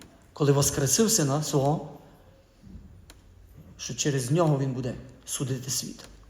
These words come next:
Чому це важливо, друзі? Чому це важливо? Коли ми думаємо про це, коли ми говоримо про це,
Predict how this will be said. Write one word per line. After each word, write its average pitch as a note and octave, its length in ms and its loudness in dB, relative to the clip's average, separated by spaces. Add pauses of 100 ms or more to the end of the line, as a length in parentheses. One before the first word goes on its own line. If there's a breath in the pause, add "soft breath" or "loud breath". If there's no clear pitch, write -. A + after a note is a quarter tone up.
(880 loud breath)
Чому D4+ 220 10
це C4 100 10
важливо, A#3 400 12
друзі? C#3+ 300 0 (640)
Чому G3+ 240 8
це G3+ 120 4
важливо? D3+ 360 4 (1080 loud breath)
Коли G#3 200 12
ми B3 100 10
думаємо A3 420 10
про G#3 120 10
це, E3+ 180 6
коли G#3+ 160 6
ми A3 100 8
говоримо G3 400 8
про E3 140 2
це, - 320 2